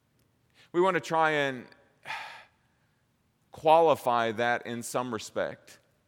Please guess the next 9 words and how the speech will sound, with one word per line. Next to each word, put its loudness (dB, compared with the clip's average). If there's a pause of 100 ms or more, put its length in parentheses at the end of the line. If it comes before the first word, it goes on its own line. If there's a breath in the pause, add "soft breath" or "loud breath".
(2750 loud breath)
You -20
think -4
about -4
the -18
people -6
that -4
Jesus -12
dealt -4
with -8